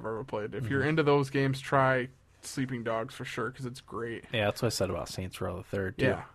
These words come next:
Speaker 1: uh, yeah, I'm excited to play that, but, um, Sleeping Dogs is fantastic. Uh, hopefully I can get that beat early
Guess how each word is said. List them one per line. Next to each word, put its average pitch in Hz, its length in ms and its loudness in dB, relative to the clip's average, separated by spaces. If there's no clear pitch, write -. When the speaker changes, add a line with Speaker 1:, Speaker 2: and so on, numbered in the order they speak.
Speaker 1:
uh, - 60 -6
yeah, 101 440 -6
I'm 135 160 0
excited 131 320 -2
to 131 40 -10
play 131 160 -4
that, 104 240 -2
but, 113 140 0
um, 98 480 -4
Sleeping 151 400 0
Dogs 143 380 4
is 131 100 -2
fantastic. 127 800 -2
Uh, 120 300 -4
hopefully 147 520 6
I 131 80 4
can 135 160 -4
get 135 140 0
that 131 300 2
beat 135 340 0
early 135 640 2